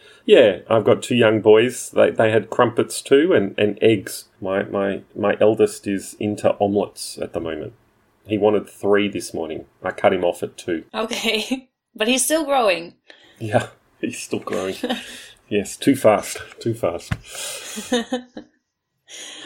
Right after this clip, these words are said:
Speaker 2: All right. What has been your best online buy during the Corona stay-at-home time?
Speaker 1: You know, I don't think I have bought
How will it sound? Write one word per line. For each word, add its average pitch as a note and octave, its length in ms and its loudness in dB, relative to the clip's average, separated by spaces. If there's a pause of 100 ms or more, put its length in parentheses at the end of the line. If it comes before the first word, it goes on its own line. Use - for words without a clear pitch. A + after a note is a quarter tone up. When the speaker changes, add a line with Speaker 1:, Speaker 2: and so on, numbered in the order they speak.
(160)
Speaker 2:
All A#3+ 120 -4
right. A#3 220 2
What C4+ 160 4
has E4+ 180 2
been C4 280 0
your G3+ 320 -2
best D4 300 0
online A#3 480 -2
buy F#3+ 400 -2 (220)
during A3 280 0
the G#3 80 -6
Corona G#3 400 -2
stay-at-home F3 680 -4
time? - 360 -12 (100)
Speaker 1:
You D#3 220 -12
know, G3 400 0 (200)
I D4 760 -2 (100)
don't D3+ 400 2
think A#2 400 0
I A2+ 140 0
have B2 240 -2
bought - 280 2